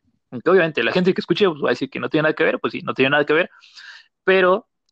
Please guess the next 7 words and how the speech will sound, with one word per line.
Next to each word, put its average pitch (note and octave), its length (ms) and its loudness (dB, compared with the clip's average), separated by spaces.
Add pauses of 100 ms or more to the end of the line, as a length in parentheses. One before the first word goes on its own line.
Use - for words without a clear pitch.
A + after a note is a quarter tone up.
(140)
tiene, C3 800 -2 (320)
pues, C3 160 -12
un D#3+ 260 -4
modus D#3 280 4
operandi C#3+ 480 0 (420)
muy C3 240 -2
parecido. G#2 400 -6